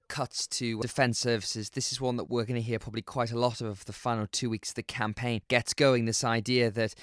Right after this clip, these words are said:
Theresa May is trying to say, "I'm the safe, stable pair of hands you can trust," but actually, as you said, the services are stretched.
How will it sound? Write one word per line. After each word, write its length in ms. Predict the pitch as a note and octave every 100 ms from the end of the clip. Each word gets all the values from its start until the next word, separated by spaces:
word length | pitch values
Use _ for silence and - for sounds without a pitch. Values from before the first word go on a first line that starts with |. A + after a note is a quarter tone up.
| -
Theresa 300 | - C#3 A#2+
May 240 | B2 A#2 A#2
is 160 | G#2+
trying 240 | - B2+ A#2+
to 60 |
say, 200 | B2+ A#2 -
"I'm 320 | A#2 A#2+ A2+ G#2
the 320 | A2 G#2+ G2+
safe, 500 | - - C3 A#2+ G#2+
stable 400 | - G#2+ G#2+ G#2+
pair 260 | - A#2 A2
of 80 |
hands 220 | A#2 A2+ A#2
you 80 |
can 220 | A2 G#2+ G2+
trust," 480 | - G3+ A#2 - - - -
but 100 | C3+
actually, 640 | E3 - - C3 A#2 G#2+ -
as 160 | B2+
you 80 | A#2+
said, 300 | A2+ C#3 A2
the 80 | A#2
services 400 | - B2 A#2 A2+
are 240 | - A#2
stretched. 640 | - - - D3 A2+ - -